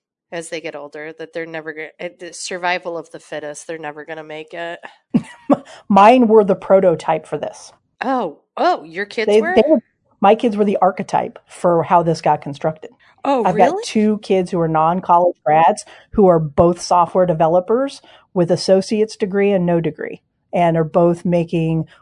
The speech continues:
Speaker 2: one is well into six figures and the other one is almost at six figures
Speaker 1: Oh my
Speaker 2: as a software
Speaker 1: goodness.
Speaker 2: developer without the degree.
Speaker 1: Without the degree. Damn.
Speaker 2: It just wasn't their thing. College wasn't their thing.
Speaker 1: But yet we live in a society where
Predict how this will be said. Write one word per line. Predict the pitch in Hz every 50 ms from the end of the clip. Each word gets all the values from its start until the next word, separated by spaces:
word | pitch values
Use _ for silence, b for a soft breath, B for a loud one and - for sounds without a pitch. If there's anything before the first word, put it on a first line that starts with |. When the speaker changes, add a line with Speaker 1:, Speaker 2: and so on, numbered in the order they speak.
| b b
Speaker 2:
one | 185 170 175 185 185
is | 170 165 165 - -
well | 180 170 170 175 175 175
into | 165 175 180 196
six | - - 226 226 -
figures | - - 226 202 240 247 254 247 226 -
and | 165 165
the | 165 165
other | 165 175 170 165
one | 170 165 160 160 160 160
is | - 151 156 156 -
almost | - - 175 175 170 160 143 - -
at | - -
six | - - - - -
figures | - - - - 214 - - _ _ _ _ _ _ _ _ -
Speaker 1:
Oh | 233 262 254 247
my | 226 170 151
Speaker 2:
as | - 185 170 175
a | 170
software | - 165 170 165 - 175 170
Speaker 1:
goodness. | 165 156
Speaker 2:
developer | 160 156 165 196 190 - 269 302 - _ _ _ _ _ -
without | 180 160 165 156 160 -
the | 165
degree. | 156 151 - - - - - _ _ _ _ _ -
Speaker 1:
Without | 185 170 165 - 170 180 180 190 185 185 -
the | 185
degree. | - 180 - 185 185 190 170 143 139 - _ _ _ _ _ _ _ _ _ _ _ _ _ _ _ _ _ _ _ _ _ _
Damn. | - 208 226 247 247 240 220 202 185 175 170 160 151 151 - - - _ _ -
Speaker 2:
It | 196
just | - 247 226 -
wasn't | 208 190 202 196 214 208 208 - - -
their | 170 160 175 180 190 185
thing. | 180 - 190 208 220 147 120 131 - -
College | - 180 175 180 190 202 185 -
wasn't | - 175 170 185 170 170
their | 180 160 156
thing. | 151 170 - - - _ _ _ _ _ _ _ -
Speaker 1:
But | 208 214 208 190
yet | 196 196 180 170 170 160 - -
we | 170 185 190 180
live | 180 180 165
in | 165 156
a | 156 151
society | - - 160 - - 147 151 147 147 151 151 151
where | 147 147 139 139 139 135 143 143 -